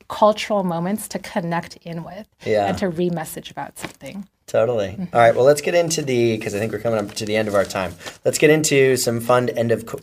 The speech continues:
Speaker 1: Okay.
Speaker 2: show questions.
Speaker 1: All right. Let's do it.
Speaker 2: Um, so what shows are you currently
Speaker 1: Oh my
Speaker 2: binge watching?
Speaker 1: gosh.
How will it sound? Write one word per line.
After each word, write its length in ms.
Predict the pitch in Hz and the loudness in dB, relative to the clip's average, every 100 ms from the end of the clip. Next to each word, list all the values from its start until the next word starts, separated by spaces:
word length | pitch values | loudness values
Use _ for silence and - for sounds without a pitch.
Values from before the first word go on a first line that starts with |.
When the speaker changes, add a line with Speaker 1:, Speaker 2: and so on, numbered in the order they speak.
| - | 2
Speaker 1:
Okay. 60 | 247 | 4
Speaker 2:
show 240 | 131 117 | 6 6
questions. 420 | 113 113 107 - 117 | 6 2 2 2 4
Speaker 1:
All 60 | |
right. 200 | 220 190 | 4 2
Let's 200 | - - | -2 -6
do 80 | - | -4
it. 120 | 180 - | -2 2
Speaker 2:
Um, 280 | 117 117 120 | 4 4 4
so 340 | - 123 120 | 6 8 8
what 480 | 117 117 131 170 - - | 2 2 4 4 2 -10
shows 640 | - - 127 107 101 107 | -8 -2 2 2 0 -2
are 60 | |
you 100 | 104 | -4
currently 320 | 104 104 104 113 | -4 -6 -4 -4
Speaker 1:
Oh 40 | |
my 20 | 135 | -4
Speaker 2:
binge 140 | 143 98 | -2 0
watching? 300 | 92 90 | 0 -2
Speaker 1:
gosh. 120 | 95 | -8